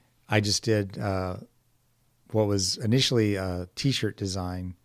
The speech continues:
but I did it as a, like, a nineteen forties movie poster. So it looks like a poster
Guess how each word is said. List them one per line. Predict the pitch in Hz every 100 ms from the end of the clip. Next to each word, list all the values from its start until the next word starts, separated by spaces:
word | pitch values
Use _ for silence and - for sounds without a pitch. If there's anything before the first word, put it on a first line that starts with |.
| _ _ _ _ _ _
but | 107 101
I | 98
did | 107 110
it | 104
as | 104 95
a, | 98
like, | 95 95 98
a |
nineteen | 95 92 101
forties | 87 107 101 95 85
movie | 95 92 98
poster. | 113 107 - 123 123 _ _ _ _ -
So | 107 101
it |
looks | 104 113 - 110
like | 101 92 _ _ _ _ -
a | 110
poster | - 107 - - 101 95